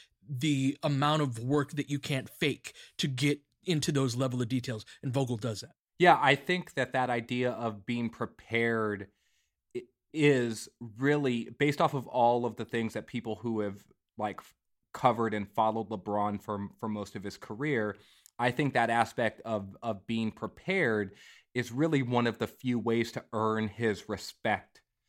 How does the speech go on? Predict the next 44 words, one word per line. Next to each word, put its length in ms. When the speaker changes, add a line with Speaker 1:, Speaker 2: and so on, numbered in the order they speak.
Speaker 2:
um, 360
Speaker 1:
Mm-hmm. 100
Speaker 2:
as, 640
as 300
a 80
head 280
coach. 460
And 340
it's 200
not, 360
look, 320
so 200
LeBron 360
is 140
not 160
gonna 160
be 320
dictated 600
to, 380
but 200
he 200
wants 440
someone 360
who's 280
going 380
to 400
be 220
collaborative 760
with 220
him. 400
But 120
I 140
also 340
think 320
that 100
he 140
wants 340
someone 300
who 160
is 100
going 240
to 60
coach 420
him. 280